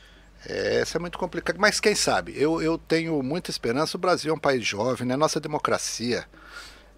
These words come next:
ela é uma democracia jovem. Eu tenho muita esperança de que,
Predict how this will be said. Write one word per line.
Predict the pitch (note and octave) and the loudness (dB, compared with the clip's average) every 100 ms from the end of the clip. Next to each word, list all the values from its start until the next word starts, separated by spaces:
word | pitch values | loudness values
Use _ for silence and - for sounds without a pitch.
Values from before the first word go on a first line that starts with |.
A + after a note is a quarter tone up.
| - | -8
ela | A2+ | -4
é | |
uma | A#2+ | -2
democracia | A#2+ A#2+ - G#2+ - A2 F#2+ | -2 -2 -2 -6 -6 -6 -6
jovem. | E2 G2 A#2 | -2 -2 -2
Eu | C3+ | -4
tenho | C#3 C3+ | -4 -4
muita | D3+ - | -4 -6
esperança | - A#2+ G#2 A2+ - | -4 -2 0 -2 -4
de | A#2+ | -8
que, | A2+ - A#2 A2 F#2+ D#2+ | -12 -10 -6 -4 -4 -8